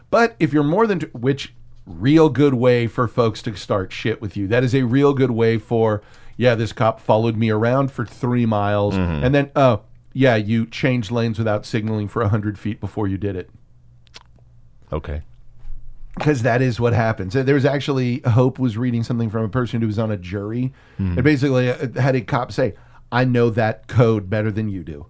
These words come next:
Speaker 1: And if I wanna give you a ticket, I'm gonna give you a ticket." Fifty-foot rule. You didn't signal fifty feet before a turn. That's what we're dealing with. And as
Speaker 2: Right.
Speaker 1: I've said so many times before, if you've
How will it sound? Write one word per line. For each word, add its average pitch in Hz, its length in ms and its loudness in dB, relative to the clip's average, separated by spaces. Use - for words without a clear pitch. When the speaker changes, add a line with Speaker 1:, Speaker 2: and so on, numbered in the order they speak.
Speaker 1:
And - 80 -8
if 110 100 -2
I 107 60 0
wanna 117 160 -2
give 110 180 -4
you 110 100 0
a - 20 -6
ticket, 107 280 -6
I'm 98 100 -8
gonna 90 160 -10
give 87 160 -10
you 95 100 -4
a 92 40 -8
ticket." - 340 -10
Fifty-foot 135 580 -2
rule. 92 260 -4
You 143 120 6
didn't 135 200 4
signal 131 280 0
fifty 127 300 -2
feet 120 200 -2
before 117 280 0
a 113 40 2
turn. 101 380 -2
That's 117 360 -2
what 135 120 0
we're 131 100 0
dealing 123 280 0
with. 110 140 -6
And 139 220 -2
as - 160 2
Speaker 2:
Right. 143 80 2
Speaker 1:
I've 107 80 -6
said 147 340 -4
so 143 180 -4
many 147 160 -2
times 135 280 -4
before, 123 280 -4
if 85 120 -8
you've 92 180 -10